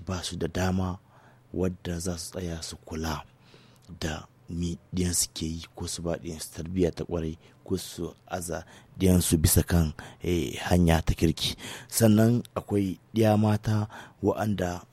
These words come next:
suka taso daga cikin unguwanni wa'anda unguwannin nan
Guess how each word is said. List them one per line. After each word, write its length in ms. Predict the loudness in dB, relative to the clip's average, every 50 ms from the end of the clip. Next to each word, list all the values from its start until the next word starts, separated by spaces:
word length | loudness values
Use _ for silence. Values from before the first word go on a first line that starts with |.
| -12
suka 280 | -10 -10 -10 -10 -10 -12
taso 560 | -12 -8 -6 -6 -4 -4 -2 -2 -2 -2 -2 -6 -12 -20 -20 -20 -14 -8
daga 200 | -6 -4 -4 -4 -4
cikin 320 | -6 -6 -6 -6 -6 -6 -4
unguwanni 600 | -4 -4 -4 -2 -2 -2 -2 -2 -4 -4 -4 -6 -8 _ _ _ -12
wa'anda 340 | -10 -8 -6 -6 -6 -6 -8
unguwannin 520 | -8 -10 -10 -6 -4 -2 -2 -2 -2 -2 -2
nan 120 | -2 -4